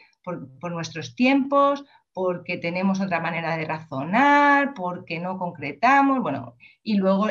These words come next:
lo, el, eh, desde la academia, eh, tienen, eh, digamos, respeto o miedo también a colaborar con el mundo empresarial porque no tienen, eh, no, no les entienden, no, no tienen el, el,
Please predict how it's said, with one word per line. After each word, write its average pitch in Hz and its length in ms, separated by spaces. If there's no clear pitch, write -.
lo, 160 200
el, 170 340
eh, 165 340
desde 165 220
la 165 80
academia, 190 540
eh, 175 540
tienen, 185 840
eh, 185 560
digamos, 190 680
respeto 202 680
o 165 120
miedo 202 300
también 220 300
a 160 140
colaborar 147 340
con 170 140
el 170 120
mundo 175 200
empresarial 180 460
porque - 180
no 139 160
tienen, 160 460
eh, 170 420
no, 175 320
no 170 200
les 165 200
entienden, 277 640
no, 208 140
no 185 180
tienen 185 320
el, 170 380
el, 165 520